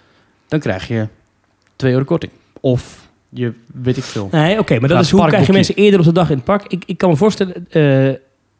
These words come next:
Speaker 2: ik zeg het even uit mijn hoofd, maar Disneyland Parijs, extra, extra Magic Hours beginnen soms al om half negen 's ochtends.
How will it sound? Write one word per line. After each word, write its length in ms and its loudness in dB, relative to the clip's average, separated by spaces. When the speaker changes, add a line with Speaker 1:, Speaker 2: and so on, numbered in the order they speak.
Speaker 2:
ik 460 -8
zeg 160 2
het 80 0
even 120 2
uit 100 4
mijn 120 4
hoofd, 140 2
maar 100 2
Disneyland 300 2
Parijs, 280 0
extra, 240 -2
extra 260 0
Magic 220 2
Hours 220 2
beginnen 280 2
soms 140 0
al 80 4
om 80 4
half 240 2
negen 260 2
's 60 -6
ochtends. 420 -4